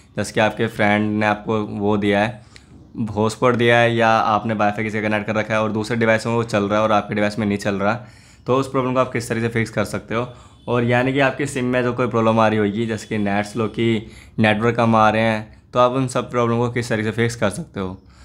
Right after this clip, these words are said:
उसको फिक्स करने के लिए आपको सबसे पहले से स्वाइप अप कर लेना है। आपका ऐप ड्रॉअर ओपन हो जाएगा तो यहाँ पर आपके सेटिंग आइकन शो हो जाएगा। उसके बाद आप फर्स्ट टाइम फो-, सेटिंग ओपन करोगे तो इस तरह का इंटरफेस शो होगा। उसके बाद आपको सबसे नीचे जाना है।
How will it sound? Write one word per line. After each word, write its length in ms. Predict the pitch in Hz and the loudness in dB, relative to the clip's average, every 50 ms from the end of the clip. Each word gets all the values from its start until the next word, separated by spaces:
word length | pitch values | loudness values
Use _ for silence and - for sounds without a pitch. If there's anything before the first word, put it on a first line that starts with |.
| - - - - | -20 -18 -8 -6
उसको 220 | 110 107 - 135 127 | -6 -2 -2 -2 0
फिक्स 180 | 135 131 120 | 0 0 -2
करने 340 | - - 117 107 107 107 104 | 0 -2 0 0 0 0 0
के 100 | 101 104 | -2 -2
लिए 240 | 101 104 113 120 120 | -2 0 0 0 -2
आपको 440 | - - 107 101 98 - - 113 107 | -2 -2 -2 -2 -2 -4 -6 -6 -6
सबसे 240 | 110 101 110 113 | -6 -8 -10 -6
पहले 160 | 101 110 107 107 | -4 -2 -2 -2
से 80 | 107 104 | -4 -6
स्वाइप 240 | - - 101 98 | -4 -4 -4 -4
अप 100 | 98 98 - | -4 -4 -4
कर 60 | 104 | -4
लेना 260 | 101 98 98 101 104 | -2 -2 0 0 -2
है। 160 | 117 127 - - - - - - - - - - | -2 -4 -8 -14 -20 -20 -20 -20 -20 -12 -2 0
आपका 260 | 104 104 - 127 117 | 0 0 2 2 0
ऐप 60 | 117 | 0
ड्रॉअर 160 | 110 120 120 120 | 2 0 0 0
ओपन 180 | 117 120 120 | -2 -2 -2
हो 60 | 117 113 | -2 0
जाएगा 280 | 110 110 110 113 117 | 0 0 0 0 -2
तो 120 | 117 117 113 | -2 -2 -2
यहाँ 120 | 110 104 | -2 0
पर 140 | 107 110 110 | 0 0 -2
आपके 180 | 104 - 120 | -2 -4 -6
सेटिंग 340 | 110 - 107 104 98 104 107 | -6 -2 -2 -2 -2 -2 -2
आइकन 200 | 104 101 107 104 | -2 -2 -2 -4
शो 140 | 101 - 107 | -4 -4 -4
हो 60 | 104 | -2
जाएगा। 320 | 95 98 95 98 110 120 117 - - - - - - - - - - - | -2 -2 -2 -2 -2 -4 -6 -10 -16 -20 -20 -20 -20 -20 -20 -20 -12 -8
उसके 280 | 117 107 - - 131 127 | -8 -6 -2 0 0 4
बाद 360 | 120 123 127 127 - - - - - - | 4 4 4 4 0 -6 -16 -16 -6 -2
आप 140 | 117 113 104 | 0 0 0
फर्स्ट 220 | - 113 110 - | 0 -4 -4 -2
टाइम 160 | - 120 120 113 | -2 -2 -2 -2
फो-, 180 | 120 117 110 104 | -4 -6 -6 -4
सेटिंग 360 | - 113 107 104 110 110 110 | -2 -2 0 0 0 -2 -2
ओपन 200 | 110 101 110 110 | -2 -2 -2 -2
करोगे 280 | 110 107 107 104 113 | 0 0 -2 -2 -2
तो 100 | 107 - | -2 -4
इस 100 | 110 104 | -4 -4
तरह 120 | 110 104 104 | -2 -2 -2
का 60 | 107 | 0
इंटरफेस 320 | 107 101 101 98 104 101 | 0 -2 -2 -4 -6 -8
शो 140 | - - 104 | -6 -4 -2
होगा। 200 | 98 101 110 113 - - - - - - - - - | 0 0 -2 -2 -4 -10 -20 -20 -20 -20 -20 -14 -10
उसके 160 | - 113 - 131 | -8 -2 2 2
बाद 100 | 131 123 | 2 2
आपको 120 | 120 120 | 0 -4
सबसे 160 | - - 135 | -4 -2 0
नीचे 180 | 127 110 117 113 | 0 0 0 2
जाना 260 | 107 101 92 92 92 | 0 0 0 0 -4
है। 140 | 92 90 | -8 -10